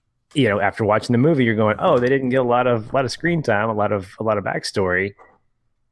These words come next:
But at the same time, I feel like I like Leto. I mean, I do like Jared Leto as an actor. I think him being a,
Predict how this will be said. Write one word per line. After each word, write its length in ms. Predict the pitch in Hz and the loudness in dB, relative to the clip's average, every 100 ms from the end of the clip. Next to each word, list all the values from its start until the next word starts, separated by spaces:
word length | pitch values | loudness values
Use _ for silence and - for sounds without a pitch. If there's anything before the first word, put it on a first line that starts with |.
| _ _ _ 139 | _ _ _ -6
But 420 | 110 139 131 - | 0 2 2 -2
at 100 | 120 | -4
the 80 | 120 | -2
same 240 | - 135 | 2 0
time, 600 | - 156 165 117 110 104 _ | 0 0 2 2 0 -6 _
I 40 | - | -16
feel 360 | - - 131 | -10 -2 0
like 480 | 120 107 107 98 - - - _ _ _ _ _ _ _ _ | 2 2 2 -2 -8 -20 -20 _ _ _ _ _ _ _ _
I 60 | 123 | -2
like 420 | 113 120 127 - - | 0 0 -2 -8 -2
Leto. 500 | 110 120 - 62 - - | 0 0 -2 -8 -16 -10
I 20 | |
mean, 120 | 104 98 | -4 -2
I 40 | |
do 280 | 98 120 123 | -2 0 2
like 220 | 117 104 | 2 0
Jared 200 | 110 101 | 0 0
Leto 200 | 101 98 | 2 0
as 120 | 101 95 | -2 -4
an 100 | 95 | -4
actor. 380 | 101 95 - - | -2 -2 -4 -8
I 80 | |
think 500 | 101 - 101 196 - _ _ _ _ _ _ _ _ _ | -6 -4 -4 -4 -12 _ _ _ _ _ _ _ _ _
him 280 | 135 127 | -2 0
being 280 | 120 117 107 | 2 0 0
a, 80 | 98 | -2